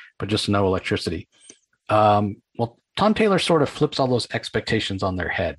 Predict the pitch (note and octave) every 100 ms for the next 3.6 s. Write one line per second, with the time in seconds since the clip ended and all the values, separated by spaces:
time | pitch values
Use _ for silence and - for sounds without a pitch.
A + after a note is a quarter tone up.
0 | _ - - - F#2+ G2 A2+ A2 G#2+ G#2
1 | F#2+ _ - F#2+ _ - A#2+ G2+ F#2+ -
2 | A#2+ A2 G2 F#2 F#2 F2 G2 F#2 F#2 F#2
3 | E2 E2+ - G2+ D#2+ D#2